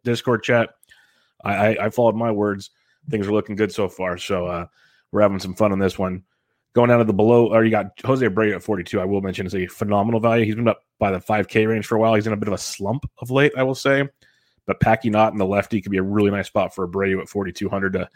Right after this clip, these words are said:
kinda get back on track for you in that one. Below four K, if you wanna fade Zach Greinke, which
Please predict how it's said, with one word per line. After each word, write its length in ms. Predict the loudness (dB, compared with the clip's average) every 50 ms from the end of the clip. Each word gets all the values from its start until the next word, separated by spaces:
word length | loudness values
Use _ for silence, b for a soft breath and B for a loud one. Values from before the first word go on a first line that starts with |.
| b b b b b b b
kinda 160 | 0 0 2
get 160 | 2 0 0
back 240 | -2 -4 -4 -4 -4
on 100 | -6 -6
track 380 | -6 -4 -2 -2 -2 -2 -4 -8
for 160 | -6 -6 -6
you 100 | -6 -6 -10 -14 _ _ -12
in 140 | -10 -8 -6
that 200 | -6 -6 -8 -8
one. 220 | -10 -14 -16 -18 _ _ _ _ _ _ _ _ _ _ _ _ _ 2
Below 200 | 4 4 4 4
four 200 | 4 2 2 4
K, 180 | 4 4 4
if 80 | 4 4
you 80 | 4
wanna 100 | 2 2
fade 300 | 2 2 2 2 2 2
Zach 240 | 0 0 -2 -2 -2
Greinke, 360 | -4 -4 -4 -4 -2 -2 -2
which 280 | 0 0 -2 -2 -6 -14